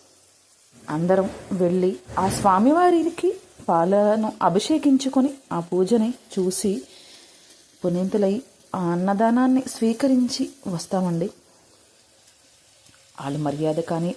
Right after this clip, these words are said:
వాళ్ళు చేసే పనులు కానీ మాకందరికీ చాలా ఇష్టంగా ఉంటుంది.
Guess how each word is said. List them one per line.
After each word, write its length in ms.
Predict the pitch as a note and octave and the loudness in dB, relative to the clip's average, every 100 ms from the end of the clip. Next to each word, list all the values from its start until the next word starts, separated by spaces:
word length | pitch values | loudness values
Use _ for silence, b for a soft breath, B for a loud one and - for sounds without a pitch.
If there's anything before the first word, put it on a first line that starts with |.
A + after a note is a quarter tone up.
| - | -4
వాళ్ళు 280 | G3 F#3+ F#3+ F#3 | -2 0 0 -2
చేసే 280 | F#3+ C4+ B3+ - B B B B B - | 0 0 -2 -6 B B B B B -6
పనులు 240 | F#3 F3 F3 | -4 -2 -2
కానీ 320 | F#3+ F3+ F3 - | -2 -2 -4 -6
మాకందరికీ 760 | F#3 F3 F3 E3+ G#3 A3+ B3 C4+ - F#3+ | -4 -2 -2 -2 -2 -2 -4 -6 -6 -4
చాలా 300 | F3+ F3+ - - | 0 -2 -4 -10
ఇష్టంగా 480 | - - F3+ F3 F3 - - - | -12 -4 -2 0 -2 -4 -12 -6
ఉంటుంది. 400 | F3 E3 D#3+ | -4 -2 -4